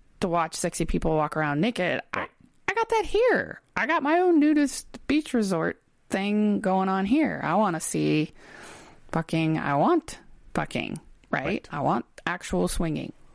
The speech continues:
Speaker 1: Bum, bum, bum. The venue, very nice. But in comparison, it's not gonna be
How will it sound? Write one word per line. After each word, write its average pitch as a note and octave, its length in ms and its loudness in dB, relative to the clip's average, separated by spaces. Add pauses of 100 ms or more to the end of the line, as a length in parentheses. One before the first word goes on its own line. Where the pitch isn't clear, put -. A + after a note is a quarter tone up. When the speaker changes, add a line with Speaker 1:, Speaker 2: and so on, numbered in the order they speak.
(600)
Speaker 1:
Bum, - 180 -4
bum, - 240 -6
bum. - 240 -8 (800)
The F#3 80 2
venue, G3 880 0 (1160)
very F3 460 0
nice. F3 640 -2 (1600)
But F3 180 -2
in E3+ 120 -2
comparison, E3+ 720 0
it's - 160 -4
not F3 140 -2
gonna D#3+ 180 -2
be D3 500 0